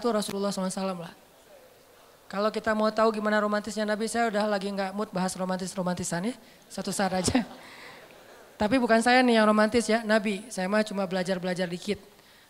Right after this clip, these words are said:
Nabi itu paling hangat. Nabi pegang tangan istrinya biasa.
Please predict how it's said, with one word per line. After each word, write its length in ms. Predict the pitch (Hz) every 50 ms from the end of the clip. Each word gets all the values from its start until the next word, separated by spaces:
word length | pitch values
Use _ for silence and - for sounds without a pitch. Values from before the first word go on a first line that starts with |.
| _ -
Nabi 240 | 185 190 185 214
itu 80 | 208 240
paling 240 | 220 - 202 196 196
hangat. 400 | 190 185 185 190 185 185 - - - - - - - _
Nabi 180 | - 185 185 220 214
pegang 240 | - 208 202 208 208
tangan 400 | 208 208 196 208 208 202 202 214 247
istrinya 400 | 208 - - 202 202 202 208 214 214 180
biasa. 480 | 165 160 160 160 - 180 175 165 -